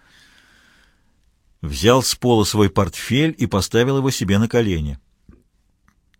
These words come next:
Босх видел, как она вздрогнула, когда он от злости громко щёлкнул замками. Открыв портфель, он достал оттуда мобильник,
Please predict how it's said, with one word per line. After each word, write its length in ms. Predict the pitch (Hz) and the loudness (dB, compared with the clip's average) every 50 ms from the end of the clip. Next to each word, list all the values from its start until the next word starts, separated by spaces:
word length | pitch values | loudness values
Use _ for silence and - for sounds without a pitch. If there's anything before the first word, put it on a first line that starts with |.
| _ _ _ _ _ _ _ | _ _ _ _ _ _ _
Босх 260 | - 90 101 - - | -8 -6 -6 -4 -4
видел, 240 | 120 135 139 113 107 | -4 -4 -4 -4 -4
как 160 | - - 98 | -6 -6 -4
она 180 | 113 110 117 104 | -2 -2 -2 -2
вздрогнула, 720 | 85 82 78 73 82 127 180 226 196 156 135 123 92 78 - _ _ _ _ _ _ _ _ _ _ _ _ _ _ _ _ _ _ _ _ _ _ _ _ | -4 -6 -10 -4 2 4 6 6 4 4 0 -4 -4 -6 -8 _ _ _ _ _ _ _ _ _ _ _ _ _ _ _ _ _ _ _ _ _ _ _ _
когда 260 | - 110 107 104 131 | -6 -4 0 2 4
он 160 | 127 127 127 123 | 4 4 4 4
от 120 | 123 107 | 2 2
злости 400 | 90 95 127 143 131 - - 127 | 0 2 2 2 2 2 -2 -4
громко 420 | 98 - 110 123 127 117 - 127 | -2 0 0 0 0 0 0 -2
щёлкнул 520 | 113 - - - 151 120 104 - 113 107 98 | -2 -2 0 2 2 2 2 2 -2 -2 -2
замками. 500 | 101 123 135 127 - 107 82 78 71 - _ _ _ _ _ _ _ _ _ _ _ _ _ _ _ _ _ _ - | 0 -2 -4 -4 -4 -6 -6 -6 -8 -12 _ _ _ _ _ _ _ _ _ _ _ _ _ _ _ _ _ _ -2
Открыв 400 | 117 123 - - 170 185 175 - | -2 -2 0 2 2 2 2 2
портфель, 520 | 190 165 151 - - 196 196 175 170 - _ | 0 0 0 0 2 2 2 2 2 -2 _
он 180 | - 139 139 | 0 0 2
достал 320 | 120 139 131 - - 147 131 | 4 2 2 2 2 2 2
оттуда 320 | 120 - - 123 101 104 | 2 2 -2 -4 -2 0
мобильник, 520 | 98 104 104 135 175 190 180 180 - - | -2 0 0 0 -2 0 -2 -4 -6 -10